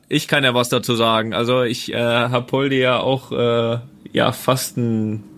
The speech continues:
fast ein ganzes Jahrzehnt erlebt als Mitspieler,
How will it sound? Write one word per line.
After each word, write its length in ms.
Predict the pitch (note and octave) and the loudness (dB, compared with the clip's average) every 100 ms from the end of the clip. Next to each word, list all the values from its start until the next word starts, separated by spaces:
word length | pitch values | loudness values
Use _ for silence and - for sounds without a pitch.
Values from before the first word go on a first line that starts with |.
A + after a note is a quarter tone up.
| - | -20
fast 360 | - - B2+ - | -10 -4 -2 -2
ein 120 | A2+ | -2
ganzes 300 | A2 B2+ - A#2+ | 0 0 0 0
Jahrzehnt 460 | G#2 - C3 B2 | 0 2 2 2
erlebt 460 | - G#2+ A#2 A#2 - | 0 2 2 0 -4
als 220 | A2 A2 | -2 0
Mitspieler, 560 | B2 B2 - A#2+ A#2+ C3 | 0 -2 0 2 2 0